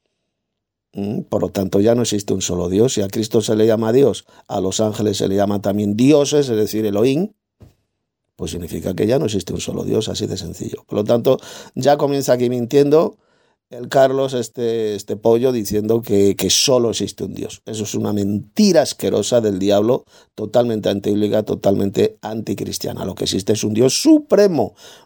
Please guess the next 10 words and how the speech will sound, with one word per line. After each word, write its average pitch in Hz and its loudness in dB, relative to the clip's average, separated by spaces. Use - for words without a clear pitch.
un 113 -6
Dios 113 2
supremo 110 2
que 107 -6
es 101 -2
el 98 -2
Padre 104 0
Celestial, - -6
el 95 -10
Dios 110 0